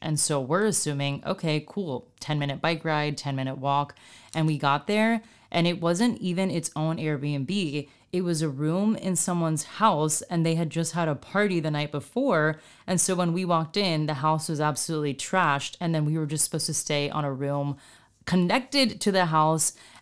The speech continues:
And it was not ten minutes from the beach. It was probably, like, a ten minute car ride from the beach, or actually ten minutes even. I do not think it was ten minutes is the point.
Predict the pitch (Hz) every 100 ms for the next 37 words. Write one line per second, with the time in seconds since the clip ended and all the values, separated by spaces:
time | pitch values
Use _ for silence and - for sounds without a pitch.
0 | - 180 175 165 147 147 196 175 - 165
1 | 151 151 - 147 139 131 131 131 - 165
2 | 156 151 180 175 170 151 - - - 160
3 | 156 151 147 - - - 165 190 165 143
4 | 139 147 139 131 135 135 - 190 185 -
5 | 156 - 156 156 147 143 - 190 151 135
6 | - - - - 277 285 208 165 147 139
7 | 139 - 131 127 131 - 120 127 - 123
8 | 107